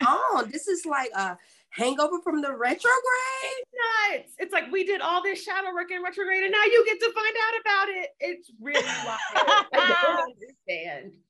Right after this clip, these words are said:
Speaker 3: Yeah, it's, it's crazy. Um, so rela-, we're looking at relationship models here on the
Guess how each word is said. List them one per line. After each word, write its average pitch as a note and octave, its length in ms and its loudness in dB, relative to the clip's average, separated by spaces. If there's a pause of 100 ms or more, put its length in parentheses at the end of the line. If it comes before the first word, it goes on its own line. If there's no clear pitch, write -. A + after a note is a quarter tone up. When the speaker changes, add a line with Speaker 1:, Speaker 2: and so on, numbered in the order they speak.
(1400)
Speaker 3:
Yeah, D#3 520 -4
it's, G3 360 -6
it's D4+ 240 0
crazy. D#3 720 -2 (420)
Um, F3 480 4 (600)
so A3 640 2 (1120)
rela-, G3 340 -2
we're A#3+ 160 2
looking C4+ 300 4
at G3 100 -2
relationship D#3+ 560 -4
models C3 380 -2
here C#3 120 -6
on C3+ 120 -2
the C#3 80 -6